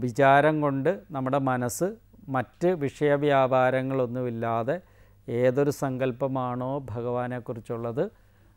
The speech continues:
അതിൽ തന്നെ മനസ്സിരുത്തിക്കൊണ്ട് ജപിക്കാൻ നമുക്ക് സാധിക്കണം. അതാണ് ഇവിടെ എടുത്തു പറയുന്ന പ്രത്യേകമായൊരു കാര്യം. പിന്നെ പൂജാദ്രവ്യങ്ങളെന്ന് പറയുമ്പോൾ ഇപ്പം നമ്മൾ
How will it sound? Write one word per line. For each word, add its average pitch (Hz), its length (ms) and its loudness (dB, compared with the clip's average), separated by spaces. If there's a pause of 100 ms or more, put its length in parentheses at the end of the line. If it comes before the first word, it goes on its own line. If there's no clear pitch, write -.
അതിൽ 143 360 4
തന്നെ 165 320 6
മനസ്സിരുത്തിക്കൊണ്ട് 127 1000 -2
ജപിക്കാൻ 120 540 -10
നമുക്ക് 104 320 -12
സാധിക്കണം. 107 640 -14 (180)
അതാണ് 147 360 0
ഇവിടെ 147 300 -4
എടുത്തു 143 380 -2
പറയുന്ന 131 500 0 (220)
പ്രത്യേകമായൊരു 135 1040 2
കാര്യം. 104 340 -6 (340)
പിന്നെ 151 220 2 (540)
പൂജാദ്രവ്യങ്ങളെന്ന് 160 1200 6
പറയുമ്പോൾ 143 460 0
ഇപ്പം 135 200 -4
നമ്മൾ 127 220 -6